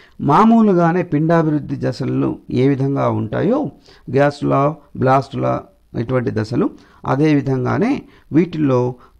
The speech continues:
ప్లానులా అనే ఒక డింబకం అనేది వీటి,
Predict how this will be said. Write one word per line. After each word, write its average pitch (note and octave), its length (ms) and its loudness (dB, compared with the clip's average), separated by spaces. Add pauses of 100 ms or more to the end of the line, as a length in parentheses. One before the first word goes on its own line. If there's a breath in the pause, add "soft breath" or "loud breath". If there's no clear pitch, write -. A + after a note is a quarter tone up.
(100)
ప్లానులా D3+ 800 4
అనే C3 200 -2
ఒక A#2+ 420 -4 (260 soft breath)
డింబకం E3 600 2
అనేది B2 540 -2 (260 soft breath)
వీటి, E3+ 540 -2